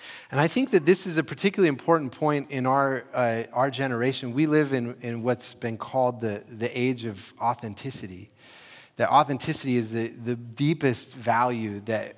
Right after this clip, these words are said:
our generation values above all, all, all else. And so in the church, what that's often looked like is people say, "Well, you know, you gotta be honest with God. You gotta be au-,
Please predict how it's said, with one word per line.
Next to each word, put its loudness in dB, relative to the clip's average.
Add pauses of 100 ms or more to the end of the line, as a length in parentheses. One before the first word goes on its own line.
(140)
our 2
generation -4
values 2
above 0
all, 6
all, 0
all 4
else. 2
And -6
so 4 (220)
in 2
the 0
church, 0
what -2
that's 4
often 4
looked 0
like 2 (640)
is 2
people 0
say, 4
"Well, 6
you 0
know, 2
you -4
gotta 0
be -8
honest -6
with -14
God. -4
You -6
gotta -2
be -4
au-, -12